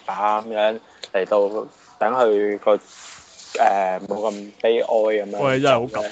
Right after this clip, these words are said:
Speaker 1: 走呢。
Speaker 2: 好感嘆，薩卡輪迴咗咁多次都係要死嘅。
Speaker 1: 其實即係講得，講得難聽啲，其實就即係呃細路女咯。
Speaker 2: 咁唔係㗎，呃，咁佢，佢呢個係佢，佢相信嘅，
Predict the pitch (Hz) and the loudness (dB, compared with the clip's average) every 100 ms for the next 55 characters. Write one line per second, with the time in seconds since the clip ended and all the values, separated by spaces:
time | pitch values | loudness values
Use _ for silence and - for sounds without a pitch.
0 | - 107 104 101 - 143 143 117 135 127 | -8 -6 -6 -8 -8 -4 -2 -2 -4 -6
1 | 117 120 123 139 131 113 95 101 110 127 | -4 0 2 2 0 -2 -6 -6 -4 -4
2 | 110 120 120 120 110 95 92 - 87 82 | -4 -8 -6 -6 -4 -6 -8 -10 -10 -10
3 | 95 - 117 104 - 170 143 - 120 139 | -10 0 2 2 2 4 4 4 4 4
4 | - _ 120 117 143 104 95 131 123 120 | 2 _ -2 2 2 2 0 -2 0 0
5 | 110 92 104 92 101 - 117 113 101 110 | -2 -2 -2 -4 -2 0 2 2 2 0
6 | 95 92 92 95 104 104 - - _ _ | 0 0 -4 -2 0 -2 -6 -18 _ _
7 | _ _ _ _ _ - - - _ _ | _ _ _ _ _ -20 -20 -20 _ _
8 | _ _ _ - - - - 165 170 - | _ _ _ -20 -20 -14 -6 -6 -6 -14
9 | - 135 131 123 131 139 - - 151 139 | -20 -12 -2 0 2 0 -4 -2 0 2
10 | 139 160 190 208 214 214 208 196 - 175 | 2 0 -2 0 0 2 0 -2 0 4
11 | 156 147 160 147 196 208 160 127 123 - | 4 4 2 4 4 4 4 2 -2 -4
12 | 117 127 131 131 131 - 113 113 123 131 | -4 -2 -2 -2 -4 -6 -4 -2 0 0
13 | 131 131 131 156 139 143 139 117 117 110 | 0 0 0 2 2 2 0 -2 -4 -4
14 | 107 | -6